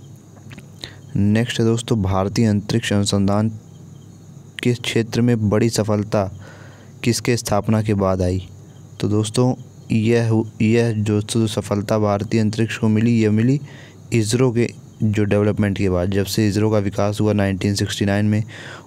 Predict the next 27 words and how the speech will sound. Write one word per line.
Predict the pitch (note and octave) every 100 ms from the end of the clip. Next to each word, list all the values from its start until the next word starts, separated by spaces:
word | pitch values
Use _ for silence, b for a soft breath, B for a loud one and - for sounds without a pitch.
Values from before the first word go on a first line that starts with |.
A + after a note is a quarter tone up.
| -
उसके | G#2 - A#2
बाद | A2 G#2+
ही | G#2
दोस्तों | G#2 G#2 B2+ C3 - B B B B - - - - A2+
जो | A2
अंतरिक्ष | - G#2 G#2+ G#2+ A#2 -
अनुसंधान | A2 G#2 G#2+ G#2+ A2 A2
क्षेत्र | - - - - A#2 A2 G#2+
था | A2+
उसने | G#2+ A2+
महत्वपूर्ण | G#2 G2 - A2+ B2+
सफलता | G#2 G2 F2+ G#2
अर्जित | F#2+ F#2 F#2
की। | - F2+ F#2 B B B B -
तो | -
नेक्स्ट | G2+ G#2+ -
देखते | A#2 A2 B2+
हैं। | C3 C3+ - - B B B B B A2
नेक्स्ट | A2+ A#2+ -
दोस्तों, | A2+ A2+ -
प्रथम | A#2 - G#2 B2 A#2
भारतीय | G#2 G2 G2+ A2+
उपग्रह | G#2 G#2 A2+
आर्यभट्ट | - G#2 G#2 A2 G#2+ - -
कब | A2+ -
प्रक्षेपित | G#2 - A2 G#2+ A2+ A2+
हुआ? | A#2